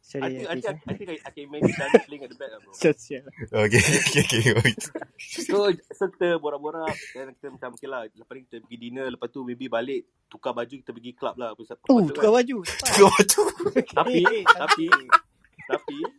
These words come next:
Speaker 2: tapi, time dinner tu, time dinner tu, dia macam, uh, dia tanya aku lah, macam, "Eh, uh, why you always in Singapore kan?" Aku macam, "Oh, no, I have,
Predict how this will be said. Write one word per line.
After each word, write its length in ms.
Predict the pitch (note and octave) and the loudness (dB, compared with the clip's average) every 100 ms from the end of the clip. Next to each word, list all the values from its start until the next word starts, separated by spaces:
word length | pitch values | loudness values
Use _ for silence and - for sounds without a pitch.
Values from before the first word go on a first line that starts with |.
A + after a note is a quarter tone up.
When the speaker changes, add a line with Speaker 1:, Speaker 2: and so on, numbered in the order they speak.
| - | -16
Speaker 2:
tapi, 260 | - B2+ B3 D4 - - - - - | -14 -10 -8 -8 -8 -12 -18 -20 -8
time 220 | D3+ D#3+ | -6 -4
dinner 300 | D#3+ F#3 F#3+ | -6 -8 -8
tu, 160 | C3+ D3 G3 | -10 -12 -14
time 220 | A#2+ C3 | -18 -18
dinner 220 | D3 D#3+ | -12 -12
tu, 120 | B2+ | -12
dia 140 | C#3 B2+ | -16 -16
macam, 260 | B2 C3+ B2+ B2 _ _ _ _ | -12 -12 -12 -16 _ _ _ _
uh, 360 | A2 A#2 A#2 A2+ | -14 -10 -10 -10
dia 140 | A#2+ | -12
tanya 200 | C3+ D#3+ | -8 -8
aku 180 | D#3 D3 | -8 -8
lah, 100 | C3 | -10
macam, 160 | A2+ B2 | -8 -12
"Eh, 280 | C3 F#2+ F2+ | -12 -16 -16
uh, 220 | A#2 A#2 | -12 -10
why 140 | B2+ G3+ | -8 -8
you 100 | B2+ | -6
always 240 | A2 B2 | -8 -8
in 80 | A#2+ | -14
Singapore 340 | A#2+ B2+ F3 | -14 -6 -6
kan?" 140 | F3 B2+ | -4 -6
Aku 100 | B2 | -8
macam, 180 | C3+ B2+ | -12 -14
"Oh, 160 | G#2+ A#2 | -14 -12
no, 120 | D3+ A#2 | -8 -6
I 100 | C#3+ | -8
have, 140 | E3 | -10